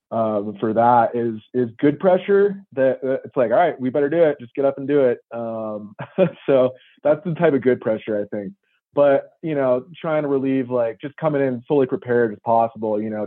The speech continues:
tight, just, just rehearse, rehearse, rehearse, and come in and you're good. It's, it's, it's, it's all fun after that, really.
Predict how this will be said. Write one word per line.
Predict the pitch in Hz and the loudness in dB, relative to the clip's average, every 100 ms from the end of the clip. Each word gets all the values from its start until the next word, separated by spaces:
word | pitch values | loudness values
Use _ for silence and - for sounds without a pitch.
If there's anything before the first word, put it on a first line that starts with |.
| - | -2
tight, | 120 120 120 _ _ _ _ _ - | 0 2 0 _ _ _ _ _ -6
just, | 120 - _ | -6 -6 _
just | 127 113 123 | 0 0 2
rehearse, | 120 127 123 - | 2 2 2 2
rehearse, | 113 117 107 - | 2 2 2 0
rehearse, | 107 117 110 101 | 2 2 2 0
and | 104 | -6
come | 98 110 | -4 0
in | 110 104 | 0 0
and | 104 | -2
you're | 101 | -2
good. | 98 104 104 | 0 2 2
It's, | 104 _ - | -2 _ -8
it's, | 110 101 _ | -6 -6 _
it's, | - 110 - _ | -2 -2 -6 _
it's | 120 98 | 0 2
all | 117 107 | 2 2
fun | 113 107 107 | 2 2 2
after | 98 101 | 0 0
that, | 101 104 90 | 2 2 0
really. | 101 101 101 | 0 0 -2